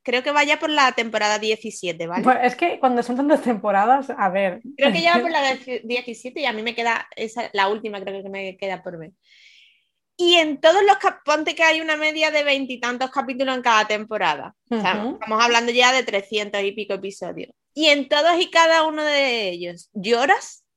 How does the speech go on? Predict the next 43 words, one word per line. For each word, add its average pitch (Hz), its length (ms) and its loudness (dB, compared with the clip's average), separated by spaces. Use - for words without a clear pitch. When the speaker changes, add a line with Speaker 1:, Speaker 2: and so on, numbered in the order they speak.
Speaker 2:
Ostras, - 800 -4
Speaker 1:
Tú 247 80 -4
Speaker 2:
¿en 226 60 -4
Speaker 1:
tienes 208 280 0
que 196 60 2
Speaker 2:
serio? 277 280 4
Speaker 1:
tener, 220 540 2
mm, 240 480 -10
es 208 100 -4
que 214 100 -8
tú 202 100 -10
tienes 233 200 0
que 269 120 -4
ser 269 180 0
alguien 285 580 0
más 269 160 -2
allá 262 200 0
de 285 80 2
la 320 80 0
naturaleza, 302 680 0
porque 269 120 2
Speaker 2:
Claro. 208 500 4
Speaker 1:
¿cómo 254 220 6
consigues 330 420 0
eso 339 200 0
en 277 180 -2
tantos 247 320 0
capítulos? 262 520 -6
En 233 180 -4
todos 330 280 -2
lloras, 320 460 -6
en 226 80 -20
todos. 254 400 -12
Speaker 2:
Ah, 226 140 2
pues 226 160 0
tengo, 220 560 6
tengo 226 240 2
que, 202 540 0
entonces 247 340 4
Speaker 1:
A 262 80 6
moco 285 80 4
Speaker 2:
son 339 80 4
Speaker 1:
tendido. 277 500 -2